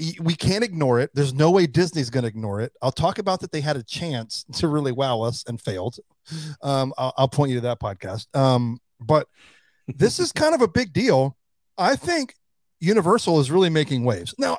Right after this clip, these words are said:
look, I know that the normal American family or even British family or <laughs> Brazilian family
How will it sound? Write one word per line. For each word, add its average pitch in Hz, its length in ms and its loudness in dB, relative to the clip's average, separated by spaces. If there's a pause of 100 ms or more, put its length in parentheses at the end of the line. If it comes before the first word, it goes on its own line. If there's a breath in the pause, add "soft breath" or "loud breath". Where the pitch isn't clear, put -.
look, 170 280 2 (420 soft breath)
I 214 220 0
know 220 240 4
that 165 200 4 (360)
the 180 100 2
normal 202 640 6
American 160 440 2
family 131 460 0
or 160 200 4
even 147 360 2
British 151 340 0
family 143 380 0
or 135 200 0
<laughs> 139 80 -2
Brazilian 160 360 -2
family 131 400 -4